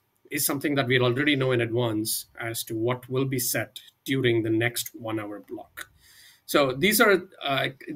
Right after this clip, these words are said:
I think this is a small difference in where,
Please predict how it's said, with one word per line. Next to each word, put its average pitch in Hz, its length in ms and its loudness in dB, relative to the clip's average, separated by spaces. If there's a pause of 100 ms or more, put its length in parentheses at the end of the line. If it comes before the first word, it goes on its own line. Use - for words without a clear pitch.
(160)
I 165 100 4
think 208 200 0
this 190 180 4
is 165 120 0
a 165 40 0
small 156 280 0
difference 139 380 0
in 123 160 2
where, 120 500 2